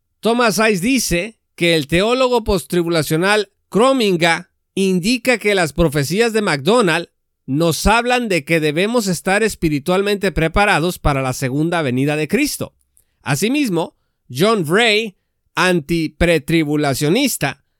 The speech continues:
reconoce que MacDonald no habla aquí de ninguna venida de Cristo en dos etapas, sino de una sola.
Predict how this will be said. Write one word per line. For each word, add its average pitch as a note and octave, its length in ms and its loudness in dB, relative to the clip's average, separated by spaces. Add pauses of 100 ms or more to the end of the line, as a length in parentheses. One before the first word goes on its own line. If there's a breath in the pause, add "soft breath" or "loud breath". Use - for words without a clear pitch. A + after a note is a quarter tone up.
(200)
reconoce F#3 720 0
que F#3 160 0
MacDonald F3 680 2 (340)
no G3+ 360 2
habla A3+ 280 2
aquí F#3+ 320 0
de G#3+ 120 2
ninguna G3 680 0
venida G3 380 2
de E3 120 0
Cristo G3 360 -2
en F#3 100 0
dos F#3 160 0
etapas, G3 640 -2 (200)
sino F#3+ 340 0
de D#3+ 100 0
una F3+ 240 0
sola. A3 460 -2